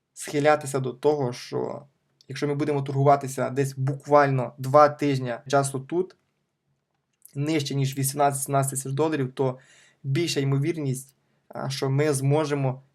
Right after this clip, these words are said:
піти донизу, ніж, відповідно, піти доверху.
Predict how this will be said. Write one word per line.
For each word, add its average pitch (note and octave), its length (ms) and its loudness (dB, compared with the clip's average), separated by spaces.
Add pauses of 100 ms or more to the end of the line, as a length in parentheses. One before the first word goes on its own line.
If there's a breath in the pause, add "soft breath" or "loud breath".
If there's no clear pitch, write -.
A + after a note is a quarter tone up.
(100)
піти C#3+ 260 0
донизу, C#3+ 480 -2 (100)
ніж, D#3+ 440 -2 (420)
відповідно, C#3 600 0
піти C3+ 260 -2
доверху. C3 560 0